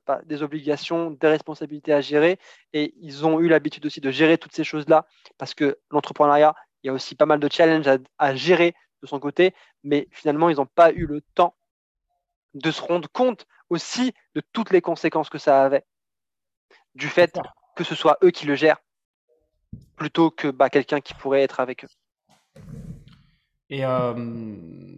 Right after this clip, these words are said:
Speaker 2: selon toi, Brahim, ça vient d'où ce problème-là ? De, d'avoir cette, euh, de, d'être tombé dans ce piège de, euh,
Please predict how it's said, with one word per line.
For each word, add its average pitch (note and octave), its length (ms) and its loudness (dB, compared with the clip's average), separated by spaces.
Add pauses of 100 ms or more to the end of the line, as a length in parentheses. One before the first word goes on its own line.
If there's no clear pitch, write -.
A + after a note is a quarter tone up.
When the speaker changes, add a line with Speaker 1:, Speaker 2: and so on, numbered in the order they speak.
Speaker 2:
selon D3 260 -10
toi, F#3 220 -2
Brahim, D#3+ 320 0
ça E3+ 160 -4
vient C3 120 -4
d'où C3+ 180 -6
ce D3 140 -8
problème-là ? A#2 600 -8 (720)
De, G#2+ 220 -12
d'avoir A2+ 340 -10
cette, - 260 -16
euh, A2 320 -8
de, G#2+ 140 -12
d'être A2+ 240 -10
tombé A#2+ 240 -8
dans A#2+ 100 -8
ce A#2 160 -16
piège D3+ 460 -2
de, A#2 180 -6
euh, A2 400 -6